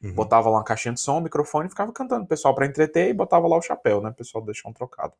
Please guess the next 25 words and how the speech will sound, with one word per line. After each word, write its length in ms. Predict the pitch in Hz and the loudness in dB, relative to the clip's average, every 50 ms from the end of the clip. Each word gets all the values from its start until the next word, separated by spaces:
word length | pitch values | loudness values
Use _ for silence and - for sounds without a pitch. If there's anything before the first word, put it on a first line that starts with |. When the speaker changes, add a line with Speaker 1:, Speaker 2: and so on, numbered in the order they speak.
| _ _ _ _ _ _ _ _ _ _ _ _ _ _ _ - | _ _ _ _ _ _ _ _ _ _ _ _ _ _ _ 2
Speaker 2:
E 80 | 139 160 | 6 6
aí 60 | 175 | 6
ele 120 | 220 240 | 6 6
tá 140 | 240 277 240 | 6 6 6
lá, 180 | 208 190 208 254 | 8 8 6 6
numa 140 | 302 202 165 | 4 2 2
noite 260 | 151 147 147 - - | 2 2 2 2 4
dessa, 260 | 139 143 170 165 - | 2 2 4 2 0
muito 280 | 156 143 160 170 - 185 | -2 -2 -4 -4 -6 -6
frio, 440 | - - - - 160 202 247 262 220 | -6 -4 -2 -2 -2 -2 0 4 6
aí, 140 | 151 135 | 6 6
aí 100 | 143 156 | 6 4
começou 380 | 156 - 180 165 160 151 - 151 | 2 0 -4 -4 -2 -2 -2 -4
a 20 | 139 | -4
incomodar 400 | - 139 131 123 123 120 113 113 | -4 -2 0 2 4 4 4 4
um 40 | 113 | 2
pouco, 280 | 117 123 131 - - - | 4 2 2 2 2 0
ficar 240 | - 113 - 110 104 | -8 -8 -6 -6 -6
em 40 | 110 | -6
cima 260 | - - 101 104 101 | -6 -8 -8 -6 -6
da, 240 | 98 98 95 92 90 | -4 -4 -4 -6 -6
da, 240 | - 87 92 87 87 87 | -6 -6 -6 -6 -4 -4
da 140 | 87 98 | -4 -4
prótese, 520 | 98 - - 117 127 160 - - 104 - _ _ _ _ _ _ - | -2 0 2 2 2 2 0 -4 -12 -14 _ _ _ _ _ _ -8
Speaker 1:
Uhum. 80 | 113 | -2